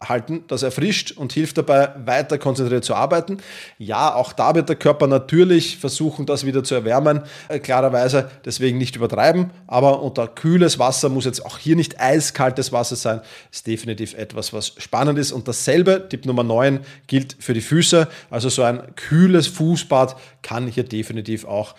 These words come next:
wirklich interessant sein. Vielleicht auch einen kalten Wickel um die Fußknöchel, auch das erfrischt. Also irgendwas, was einfach erfrischend ist, da für dich auch tun. Tipp Nummer zehn,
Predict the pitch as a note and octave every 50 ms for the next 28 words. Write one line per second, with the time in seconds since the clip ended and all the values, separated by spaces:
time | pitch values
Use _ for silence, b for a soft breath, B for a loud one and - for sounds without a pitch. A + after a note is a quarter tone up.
0 | B B B B B2+ A#2+ A2+ - A#2+ A2 - - A#2+ A2+ - A2 G#2+ - - A#2
1 | C#3+ E3+ E3 - E3 D#3 D#3 D3 B B B B B - B2+ B2 B2 - C#3 B2
2 | C3+ B2+ - C3 B2+ B2 B2+ C3+ B2+ A2+ E3 E3+ - F3 D#3 D#3 C#3+ C#3+ C3 B2+
3 | B2 - D3+ F3 F3 - - D#3 D3+ C#3 - D3+ C#3+ B2 B2 - - - C3+ D3
4 | - - C#3+ - - B2+ B2+ B2+ - - - B B B B B B B A2 -
5 | - - C#3+ C3+ B2+ A2 A#2 A2 - A#2 G#2+ - - A2 G#2+ - A2 - - A2
6 | - - A#2 A#2+ - - A#2+ G#2+ - G#2+ G#2 - - b b b b - G#2 G#2
7 | A2+ - - - - - - A#2 G#2 A2+ A2 - - B2 A2+ - _ _ _ _
8 | - - D#3+ D3 A2 - - - B B B B B B B B B B B B
9 | B - A#3 F3+ A#3 A3 G#3+ A3+ A3 - G#3+ A#3+ C4 C4 C4+ -